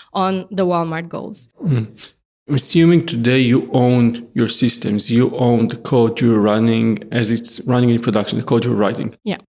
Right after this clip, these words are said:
Speaker 2: And this code has to integrate with services all across Walmart.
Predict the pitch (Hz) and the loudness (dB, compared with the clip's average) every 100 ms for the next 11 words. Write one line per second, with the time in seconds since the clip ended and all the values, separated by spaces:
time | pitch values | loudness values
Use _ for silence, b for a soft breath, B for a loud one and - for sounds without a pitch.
0 | - 139 131 143 - 135 110 - 139 131 | 0 2 4 0 0 0 0 0 2 2
1 | 123 117 120 107 110 110 107 - - - | 2 2 2 2 0 -2 -4 -12 -10 -12
2 | - - 139 127 123 - 123 110 - 131 | -12 -4 0 2 2 2 2 0 -2 0
3 | 131 131 120 110 - 120 117 101 - - | 0 2 0 0 0 0 2 0 -4 -12